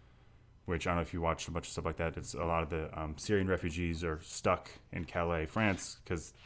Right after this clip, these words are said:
they can't get into the U K, all stuff like that. Um, and along the walk, they raised fourteen thousand dollars for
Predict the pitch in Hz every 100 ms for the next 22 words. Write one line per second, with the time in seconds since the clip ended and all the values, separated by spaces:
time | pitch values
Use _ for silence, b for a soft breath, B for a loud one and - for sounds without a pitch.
0 | b 98 90 90 92 85 80 82 82 82
1 | - 110 107 95 - b b b b b
2 | b - 95 - 85 80 82 80 b b
3 | b b b - 95 92 82 98 98 110
4 | 110 104 98 98 95 - 95 95 90 -
5 | 101 - 90 90 92 85 85 85 85 82
6 | - - - - - - 98 90